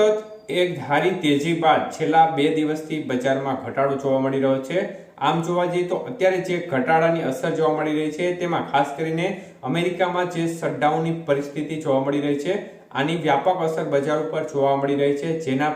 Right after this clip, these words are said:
પરિણામે અત્યારે સોનાની બજાર છે તેમાં ઘટાડો જોવા મળી રહ્યો છે. તો ખાસ કરીને અનેક એવા પરિબળો છે જે હજી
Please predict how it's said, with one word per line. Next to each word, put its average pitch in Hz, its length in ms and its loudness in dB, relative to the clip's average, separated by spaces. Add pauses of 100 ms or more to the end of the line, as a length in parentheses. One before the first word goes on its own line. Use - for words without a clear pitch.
પરિણામે 143 460 0 (380)
અત્યારે 160 400 0
સોનાની 180 500 -2
બજાર 143 280 2
છે 143 200 -4
તેમાં 160 400 -2
ઘટાડો 135 400 -2
જોવા 135 240 0
મળી 135 240 0
રહ્યો 131 300 2
છે. 185 80 4 (500)
તો 185 140 4 (600)
ખાસ 180 260 4
કરીને 185 300 2 (480)
અનેક 208 380 4
એવા 202 300 4
પરિબળો 160 500 4
છે 156 100 4 (720)
જે 165 220 2
હજી 185 260 0